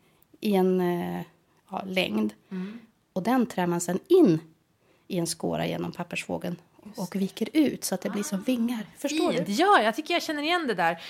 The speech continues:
Speaker 2: Jag har inte gjort det pysslet själv, men det känns bekant.
Speaker 1: Lät det vara en krånglig instruktion?
Speaker 2: Nej, men jag tror man kom-, nej.
Speaker 1: Finns det någon lyssnare som fattar vad jag menar?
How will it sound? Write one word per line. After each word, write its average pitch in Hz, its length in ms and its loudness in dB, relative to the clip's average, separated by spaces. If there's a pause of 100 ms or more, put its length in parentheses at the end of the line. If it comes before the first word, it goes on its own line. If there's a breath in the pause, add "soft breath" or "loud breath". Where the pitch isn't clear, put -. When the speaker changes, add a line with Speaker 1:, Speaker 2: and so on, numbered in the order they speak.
(140 loud breath)
Speaker 2:
Jag 240 80 -6
har 302 80 0
inte 294 200 -4
gjort 285 120 -4
det 208 80 -2
pysslet 202 300 -10
själv, 208 260 -4
men 180 220 -2
det 196 80 -4
känns 202 240 -6
bekant. - 540 -10 (180 loud breath)
Speaker 1:
Lät 277 260 0
det 269 80 0
vara 262 180 0
en 254 120 -2
krånglig 262 320 -2
instruktion? 254 640 -4
Speaker 2:
Nej, 226 580 -2
men 226 120 2
jag 233 140 4
tror 240 120 -2
man 233 140 2
kom-, 233 200 -2
nej. 226 400 2
Speaker 1:
Finns 240 240 -2
det 285 60 0
någon 285 240 4
lyssnare 247 280 -4
som 220 140 -6
fattar 214 300 -6
vad 190 180 -4
jag 196 80 -6
menar? 180 260 -8